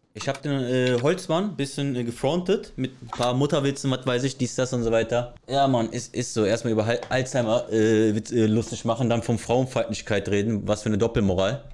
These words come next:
Aber ich hab den Holzmann eben bisschen gefrontet mit paar Mutterwitzen, dies, das, et cetera, bla, bla, bla. Und dann hab ich die Frau, weil sie sich eingemischt hat, auch gefron-, gefrontet. Genauso wie der Mann. Weil ich, mir egal ist, ob das eine Frau ist oder ein Mann ist.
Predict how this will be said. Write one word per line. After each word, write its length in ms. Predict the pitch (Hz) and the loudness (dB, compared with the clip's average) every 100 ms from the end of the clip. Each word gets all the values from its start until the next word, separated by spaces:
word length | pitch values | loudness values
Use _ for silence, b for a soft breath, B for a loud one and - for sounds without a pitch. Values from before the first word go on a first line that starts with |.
| - | -4
Aber 580 | 104 117 117 113 - - - | 0 2 4 2 0 -8 -6
ich 140 | 117 | -2
hab 120 | 165 165 | 0 2
den 200 | 175 143 | 4 4
Holzmann 760 | 175 240 - 165 160 208 285 - _ - | 4 2 0 2 2 2 0 -4 _ 0
eben 460 | 185 175 190 240 - _ 240 | 2 4 2 0 -4 _ -6
bisschen 220 | 240 214 | 0 2
gefrontet 640 | 170 - 139 135 147 131 | 2 2 2 2 0 0
mit 160 | 123 131 | -2 0
paar 160 | 120 | 2
Mutterwitzen, 680 | 117 123 117 113 113 120 110 156 | 2 2 2 0 0 -4 -2 -2
dies, 220 | 143 - | -2 0
das, 220 | 113 110 | 0 0
et 180 | 123 - | -4 -2
cetera, 380 | 113 104 101 101 | -2 2 2 2
bla, 200 | 120 113 | 0 2
bla, 100 | 101 | 2
bla. 200 | 95 98 | 2 0
Und 400 | 95 - - 143 | -2 -14 -4 0
dann 100 | 175 | 2
hab 100 | 208 | 2
ich 100 | 220 | 0
die 80 | |
Frau, 360 | 185 190 214 233 | -4 2 2 4
weil 140 | 208 | 2
sie 60 | 202 | 2
sich 140 | 185 | 2
eingemischt 360 | 160 185 190 185 | 2 2 2 2
hat, 180 | 214 - | -2 -2
auch 240 | 233 403 - | 2 2 2
gefron-, 560 | 339 - 113 98 101 | 0 0 0 2 0
gefrontet. 720 | - - 110 92 87 104 - - | -4 -4 0 0 -2 -8 -8 -8
Genauso 420 | 120 123 143 165 190 | 0 2 4 4 2
wie 60 | |
der 140 | 208 254 | 2 4
Mann. 460 | 277 233 - - _ | 4 2 0 -6 _
Weil 240 | 113 127 127 | 2 2 2
ich, 400 | 143 - - - _ | 0 -2 -8 -16 _
mir 180 | 139 160 | 0 2
egal 480 | 143 117 117 123 160 | 2 0 2 2 2
ist, 160 | 240 - | 2 -2
ob 160 | 135 | 0
das 160 | 127 - | 0 0
eine 100 | 101 | -4
Frau 460 | - 95 90 95 | -2 2 4 4
ist 340 | 123 233 - - | 2 0 -2 -4
oder 220 | 90 85 | 0 0
ein 220 | 85 107 202 | 0 0 2
Mann 240 | 330 160 | 2 2
ist. 380 | 90 - - | 0 -4 -14